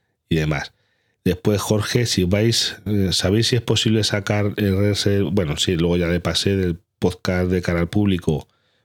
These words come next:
os pasé en el grupo el, el R S S, aquel publica en Spotify, pero conseguimos sacar el R S y lo tenéis publicado en el canal de,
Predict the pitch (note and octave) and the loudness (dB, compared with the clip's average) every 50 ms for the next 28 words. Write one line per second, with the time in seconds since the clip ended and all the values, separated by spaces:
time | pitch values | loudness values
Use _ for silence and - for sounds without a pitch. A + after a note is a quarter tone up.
0 | _ _ - D#2+ - _ D#2 D#2+ - - F#2 F2+ F2+ F2+ F2 F2 E2+ E2+ F2+ G2+ | _ _ -4 -4 -2 _ -2 -2 0 0 0 2 2 2 2 0 0 0 0 0
1 | G2 F#2 - F2 E2+ E2 E2+ D#2+ D#2+ D#2+ D#2 D2+ D2 - F2 F2 F2 E2+ E2+ F2+ | 0 0 0 0 2 2 0 0 0 -2 -2 -4 -4 -4 -2 0 0 0 0 0
2 | F2+ F2+ - - F2+ F#2+ G2 - - F#2+ G2 - - _ - D#2+ - - F2 E2+ | 0 0 0 0 0 0 0 0 -2 -2 -4 -4 -10 _ -8 -6 -2 -2 -4 0
3 | - F#2 F2+ F#2 F#2 F2+ - F2+ F2+ F2+ F2+ F2 F2 E2+ - - - F#2+ F#2 - | 0 0 0 0 0 0 -2 -2 0 0 0 0 0 -2 -4 -2 -2 -2 0 0
4 | F#2 F2 - G2 G2 G#2 A#2 - - _ _ _ _ _ _ _ _ _ _ _ | -2 -2 0 0 0 0 -2 -4 -6 _ _ _ _ _ _ _ _ _ _ _
5 | _ - F2+ F2+ E2+ F2+ F2 E2+ - F2+ F2 F2+ F#2 F#2 F#2+ - - F#2+ F2+ - | _ -2 -2 0 0 0 -2 0 0 0 2 2 2 0 0 0 -2 -4 -2 -2
6 | F#2 F2+ F2+ F#2 F2+ F2+ F2+ F2 F2 F#2+ F#2+ F#2 - A2 A2 G#2 F#2+ - - F2+ | -2 0 0 0 0 0 0 0 0 0 0 0 0 0 0 0 0 0 0 -2
7 | E2+ - - E2+ E2+ E2+ - F#2 F#2 F#2+ F#2 F2 - D#2+ D#2+ D#2+ E2 E2 D#2+ D#2 | -2 0 0 0 0 0 0 0 0 0 -2 -2 -2 -2 -2 0 0 0 0 0
8 | D#2 D2+ D2 C#2+ C#2+ - | 0 -2 -2 -4 -6 -8